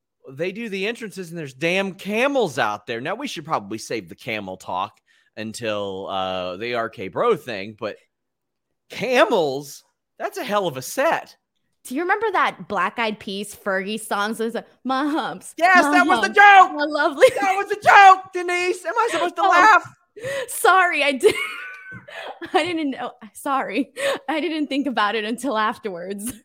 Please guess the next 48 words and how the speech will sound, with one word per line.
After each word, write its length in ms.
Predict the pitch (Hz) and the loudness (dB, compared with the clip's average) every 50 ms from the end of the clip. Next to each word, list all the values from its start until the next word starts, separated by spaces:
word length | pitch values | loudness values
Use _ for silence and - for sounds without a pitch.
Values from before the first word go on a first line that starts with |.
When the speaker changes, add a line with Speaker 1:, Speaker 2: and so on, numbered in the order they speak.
| _ | _
Speaker 2:
<laughs> 160 | - 320 - | -20 -18 -10
My 200 | 220 226 208 202 | -6 -4 -4 -4
bad. 360 | 214 196 185 185 180 190 208 262 | -2 -2 -2 0 0 0 -2 -2
Speaker 1:
This, 120 | 254 - _ _ _ _ | -6 -10 _ _ _ _
this 320 | 120 120 156 185 190 - 170 | -16 -10 -10 -10 -10 -10 -12
match 320 | 170 156 143 139 139 - | -10 -10 -8 -10 -10 -12
was 140 | 135 120 - | -14 -14 -12
so 180 | - 151 135 123 | -10 -10 -10 -10
cool. 280 | - - 139 127 123 | -12 -12 -12 -10 -8
It 100 | 123 135 | -8 -8
makes 240 | 147 160 202 - - | -8 -8 -10 -10 -12
me 100 | 262 233 | -14 -14
kinda 320 | 170 185 175 160 156 147 | -12 -12 -10 -10 -8 -8
wish 220 | 135 135 135 135 - | -6 -8 -8 -8 -8
they 100 | 147 135 | -8 -8
would 140 | 127 127 117 | -8 -8 -8
do 160 | 123 120 110 | -8 -8 -8
tables, 480 | - - 131 131 127 135 131 117 101 | -6 -4 -2 -2 -2 -4 -6 -4 -2
ladders, 340 | 123 123 123 120 120 120 107 | 0 0 2 2 0 -4 -6
and 160 | 110 101 101 | -8 -12 -12
cells 560 | - - 147 135 131 117 107 104 101 98 92 104 | -6 -4 -2 0 0 0 -2 -4 -6 -10 -12 -10
where 200 | 107 107 107 110 | -8 -8 -8 -8
it's 160 | 104 - - | -8 -10 -8
like, 200 | 127 113 98 - _ _ _ _ _ _ | -8 -8 -8 -10 _ _ _ _ _ _
where 120 | - 147 151 | -8 -6 -4
you've 200 | 147 135 120 107 | -4 -4 -6 -4
got, 240 | 143 147 160 175 - - | -4 -2 -2 -2 -2 -4
like, 180 | 156 143 - | -6 -6 -6
something 460 | - - 170 147 143 139 147 120 117 | -6 -8 -8 -8 -8 -8 -10 -10 -10
hanging 440 | 117 131 143 147 147 139 135 123 113 | -8 -6 -6 -6 -4 -6 -8 -8 -10
from 240 | 107 - 135 123 117 | -10 -8 -8 -6 -6
the 100 | 107 107 | -8 -6
top 280 | 107 160 170 190 180 165 | -4 -2 -2 -2 -2 -4
of 80 | 131 | -6
the 80 | 110 107 | -10 -10
cell 480 | - - 127 107 104 98 98 98 - _ _ _ _ _ _ - | -10 -6 -6 -4 -4 -4 -6 -8 -10 _ _ _ _ _ _ -6
and 120 | 156 156 | -6 -6
you've 120 | 156 143 143 | -6 -4 -2
got 160 | 160 175 165 | -2 -2 -2
a 40 | 156 | -2
bunch 160 | 151 143 139 | -4 -6 -8
of 80 | 143 | -10
tables, 380 | 123 143 151 147 139 139 131 110 | -12 -8 -8 -6 -6 -6 -6 -4
ladders, 320 | 139 131 127 127 131 123 | -4 -4 -4 -4 -6 -8
and 100 | 123 123 | -10 -14
chairs 360 | 113 - 143 127 117 117 107 98 | -12 -8 -6 -4 -4 -6 -6 -8
within 260 | 117 110 139 139 139 | -8 -6 -6 -6 -6
there. 220 | 120 95 87 - | -6 -8 -10 -12